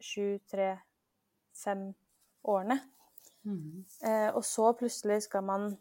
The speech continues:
Speaker 1: finne ut av det.
Speaker 2: Mhm.
Speaker 1: Og det kan være litt vanskelig å navigere.
Speaker 2: Mhm.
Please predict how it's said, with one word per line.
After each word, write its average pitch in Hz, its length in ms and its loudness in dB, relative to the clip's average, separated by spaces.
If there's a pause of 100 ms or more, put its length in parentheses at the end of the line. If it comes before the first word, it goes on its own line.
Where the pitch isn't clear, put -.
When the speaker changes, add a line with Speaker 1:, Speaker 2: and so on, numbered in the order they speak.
(1800)
Speaker 1:
finne 220 340 4
ut 185 140 2
av 220 120 12
det. 320 60 8 (720)
Speaker 2:
Mhm. 180 380 0 (1000)
Speaker 1:
Og 226 80 -2
det 220 140 4
kan 226 140 0
være 208 160 2
litt 208 80 -6
vanskelig 208 500 -4
å 196 60 -4
navigere. 190 540 -6 (460)
Speaker 2:
Mhm. 175 380 -4